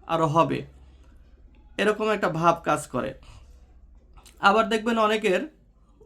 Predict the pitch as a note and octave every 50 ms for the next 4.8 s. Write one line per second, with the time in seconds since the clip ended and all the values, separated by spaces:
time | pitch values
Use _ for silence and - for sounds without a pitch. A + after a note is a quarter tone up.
0 | - - - D#3+ D3+ D#3+ G3 A3+ A#3 A3+ G#3+ A3+ A3 A3 G3+ F#3+ F3 - E3+ D#3
1 | C#3+ C#3 C3+ C3+ - B2+ B2 B2 C3+ - - D#3+ C#3+ C#3+ F3+ F#3 F3+ G#3+ A3+ G#3+
2 | F#3+ E3+ E3+ F3+ F3+ F3+ F3 F3+ F3+ F#3+ G3 F#3+ F3 F3 - E3+ D#3+ D#3+ - D#3
3 | E3+ - A#2 - - - - - - - - - E3+ F3 E3+ F#3+ G#3 A3+ A#3 G#3
4 | F#3+ F3+ - G3+ F#3 F#3 F3+ - F#3 E3+ E3+ G#3 A3 B3+ F#4+